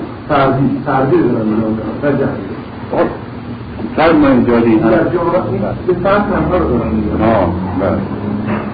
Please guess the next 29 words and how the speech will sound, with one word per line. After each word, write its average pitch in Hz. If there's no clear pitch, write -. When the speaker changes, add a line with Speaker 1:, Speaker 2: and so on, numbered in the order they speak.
Speaker 2:
اون 190
بعد 180
به 143
صورت 151
در 127
میاد 123
که 123
خیلی 143
بد-، -
خطرناکه. 95
با 123
اینه 165
که 165
بگیم 160
اسلام 147
با 156
سرمایه‌داری 131
موافقه، 139
اما 170
خرج 131
کردنش 123
رو 98
محدود 117
می‌کنه، 113
بعد 180
به 165
صورت 147
در 113
میاد 104